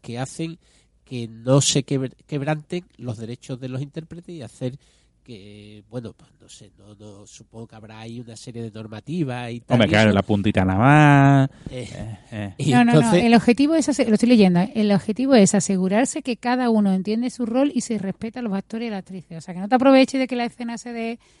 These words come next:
Speaker 3: de Hinking People, como dice <laughs> Enrique, pa-,
Speaker 2: Hinking
Speaker 3: pa-,
Speaker 2: People.
Speaker 3: más allá de lo que tienes que, o sea, que si te la tienes
Speaker 2: Que
Speaker 3: que
Speaker 2: si es la pu-, la puntita nada más, la puntita
Speaker 1: Para
Speaker 2: nada más.
Speaker 1: eso hace falta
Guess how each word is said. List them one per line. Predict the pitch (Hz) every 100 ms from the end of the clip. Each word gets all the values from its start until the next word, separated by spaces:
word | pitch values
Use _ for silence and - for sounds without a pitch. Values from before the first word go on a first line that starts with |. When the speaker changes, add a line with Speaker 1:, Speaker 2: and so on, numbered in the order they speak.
| _ _ -
Speaker 3:
de | 220
Hinking | 254 240 240
People, | 269 269 262 262
como | 240 240
dice | 247 170 147
<laughs> | 254 247
Enrique, | 247 277 - 285 - _ _ _ _ _
pa-, | 220 190 196
Speaker 2:
Hinking | 185
Speaker 3:
pa-, | 208 190 185
Speaker 2:
People. | 190 -
Speaker 3:
más | 202 214 202 202 202 202
allá | 214 220 214
de |
lo | 214
que | 208
tienes | 208 208 202
que, | 214 190
o | 190
sea, | 196
que | 180
si | -
te | 185
la | 175
tienes | 175 208 220
Speaker 2:
Que |
Speaker 3:
que | 127
Speaker 2:
si | - 165
es |
la | 156 123
pu-, | - 113 - _
la | 139 127
puntita | 120 120 156 175
nada | 175
más, | 196
la | 160
puntita | 127 123 120 110
Speaker 1:
Para |
Speaker 2:
nada | 98 87
más. |
Speaker 1:
eso | - 151
hace | -
falta | 139 156 -